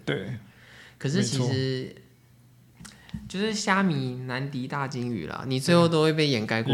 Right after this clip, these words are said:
Speaker 2: 去，
Speaker 1: 对。掩盖过去。
Speaker 2: 但其实也是新鞋就被人家拿走了，其实也是蛮心痛的啦。
Speaker 1: 对啊，没错啦，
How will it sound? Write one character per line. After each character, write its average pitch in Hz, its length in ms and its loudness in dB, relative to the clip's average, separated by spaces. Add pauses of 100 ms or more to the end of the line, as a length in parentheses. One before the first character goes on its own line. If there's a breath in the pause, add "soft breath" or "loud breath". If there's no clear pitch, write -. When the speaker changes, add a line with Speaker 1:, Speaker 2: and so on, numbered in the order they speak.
Speaker 2:
去， 117 140 0
Speaker 1:
对。 113 120 0
掩 107 100 -2
盖 131 60 -2
过 131 100 -4
去。 - 0 -
Speaker 2:
但 - 0 -
其 117 240 -4
实 127 120 -2
也 117 140 -2
是 120 260 -6 (720)
新 160 300 2
鞋 135 200 4
就 131 100 0
被 143 100 2
人 123 80 2
家 123 80 2
拿 107 220 0
走 101 220 -6
了， 107 40 -6
其 113 180 -4
实 117 260 -2 (180)
也 120 120 -2
是 143 80 -2
蛮 117 160 0
心 113 220 -2
痛 117 240 -4
的 - 60 -12
啦。 - 100 -14
Speaker 1:
对 139 100 8
啊， 110 140 8
没 117 120 -6
错 - 200 -10
啦， - 100 -10